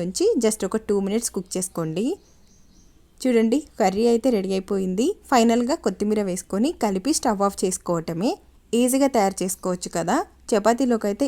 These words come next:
ఇంకా బాగుంటుంది. ఒకసారి తప్పకుండా ఈ కాంబినేషన్లో కర్రీ చేసి చూడండి.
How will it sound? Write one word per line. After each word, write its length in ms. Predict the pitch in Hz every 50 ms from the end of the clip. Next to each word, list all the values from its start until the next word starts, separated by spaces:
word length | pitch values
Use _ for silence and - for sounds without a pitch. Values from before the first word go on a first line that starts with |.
| - 202 196
ఇంకా 220 | 180 175 - 240 240 220
బాగుంటుంది. 560 | 214 185 175 175 170 170 175 175 170 202 247 339 415 - - - - - - _ 208
ఒకసారి 360 | 208 - 220 233 214 214 220 220 202
తప్పకుండా 500 | 185 - - 202 - 214 214 208 254 294 - - 202
ఈ 40 | 233 247 240 -
కాంబినేషన్లో 600 | 233 208 202 196 196 190 190 - 214 196 226 285 277 -
కర్రీ 220 | 185 170 196 190 - -
చేసి 220 | 208 202 - 208 -
చూడండి. 440 | - 180 175 170 175 165 165 185 240